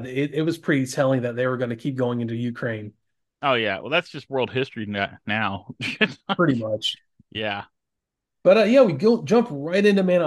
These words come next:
Speaker 1: Iron.
Speaker 2: Yeah.
Speaker 1: And, um, you know, it's, it's a problem with the excavation. There's, like, some, some unidentif-, something unidentifiable and big.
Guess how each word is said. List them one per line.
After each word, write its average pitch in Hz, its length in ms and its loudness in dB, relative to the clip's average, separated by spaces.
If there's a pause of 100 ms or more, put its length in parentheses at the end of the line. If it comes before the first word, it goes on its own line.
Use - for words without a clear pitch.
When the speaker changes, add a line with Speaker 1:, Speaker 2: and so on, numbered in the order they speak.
(120)
Speaker 1:
Iron. 120 260 -6 (680)
Speaker 2:
Yeah. 120 280 -4
Speaker 1:
And, - 100 -2
um, 117 360 2 (560)
you 196 120 2
know, 220 340 0 (340)
it's, - 500 -6 (880)
it's - 120 -16
a 143 40 -6
problem 254 420 4
with 196 100 6
the 175 120 0
excavation. 131 720 -2
There's, 131 180 -2
like, 135 160 0
some, 147 260 -8
some 143 320 0
unidentif-, 151 720 -2
something 185 380 -2
unidentifiable 151 800 0
and 117 100 -4
big. 113 340 -8